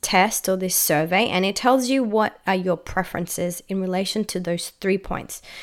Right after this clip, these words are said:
And there are top, and they'll give you your top three. Now,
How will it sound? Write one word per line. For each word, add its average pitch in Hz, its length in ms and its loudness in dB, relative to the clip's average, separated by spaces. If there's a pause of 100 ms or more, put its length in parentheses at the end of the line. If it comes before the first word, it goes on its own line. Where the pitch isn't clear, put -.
(320)
And 208 160 2
there 208 120 8
are 208 60 8
top, 233 440 2 (140)
and 214 120 4
they'll 208 120 6
give 202 200 2
you 208 100 2
your 190 140 4
top - 260 -6
three. - 340 -8 (560)
Now, 202 260 4